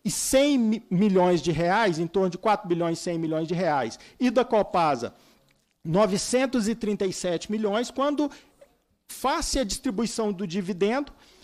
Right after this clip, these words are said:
a gente observa aí que grande parte vai para esses investidores, é, externos. Então, é, para concluir,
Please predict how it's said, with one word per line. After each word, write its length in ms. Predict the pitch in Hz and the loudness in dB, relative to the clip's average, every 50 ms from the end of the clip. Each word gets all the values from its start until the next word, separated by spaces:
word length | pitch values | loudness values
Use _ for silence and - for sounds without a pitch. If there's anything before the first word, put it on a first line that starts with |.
| _ - | _ -8
a 80 | 240 | -6
gente 240 | 208 196 262 240 - 277 | -4 -4 -4 -4 -2 -4
observa 580 | 247 254 269 - - 233 233 240 240 220 226 | -2 -2 -4 -2 0 2 2 2 2 2 2
aí 160 | 214 220 226 | 2 2 0
que 120 | 220 - 247 | 0 -6 -4
grande 360 | 208 214 226 247 262 254 269 | 0 0 2 2 2 0 -2
parte 500 | - - 196 196 220 208 - - 262 - - - _ _ _ _ | -4 0 0 2 2 0 -2 -6 -8 -10 -12 -18 _ _ _ _
vai 480 | 180 139 175 180 175 185 196 214 247 - - - - - - _ _ - | -12 -4 -2 0 0 0 0 -2 -4 -8 -12 -20 -20 -20 -20 _ _ 0
para 180 | 220 226 214 | 2 4 6
esses 400 | 190 196 214 214 - 247 208 185 | 6 6 6 4 2 -2 -2 -2
investidores, 840 | 226 233 196 226 214 - - 254 202 180 185 190 196 196 190 - - _ _ _ _ _ _ _ _ _ _ | -2 0 0 0 -2 -2 -4 -10 -4 -2 0 0 0 0 -2 -6 -16 _ _ _ _ _ _ _ _ _ _
é, 260 | - 185 185 185 - - | -4 -2 0 0 -2 -4
externos. 720 | - 196 - - - 147 131 123 110 98 - - - - _ _ _ _ _ _ _ _ _ - | -6 -8 -8 -4 -4 -4 -4 -4 -8 -14 -18 -20 -20 -20 _ _ _ _ _ _ _ _ _ -4
Então, 480 | 233 240 233 240 233 254 294 349 370 - - _ _ _ _ _ _ _ _ _ _ _ _ _ _ _ | -4 -4 0 0 0 0 0 -2 -4 -10 -20 _ _ _ _ _ _ _ _ _ _ _ _ _ _ _
é, 260 | - 175 180 185 185 175 | -6 -4 -2 -2 -2 -4
para 200 | - - 247 254 | -4 -6 -8 -6
concluir, 680 | - - 269 254 - - 196 180 202 233 254 202 - | -4 -4 -4 -4 -2 -2 -2 -2 0 0 -2 -4 -4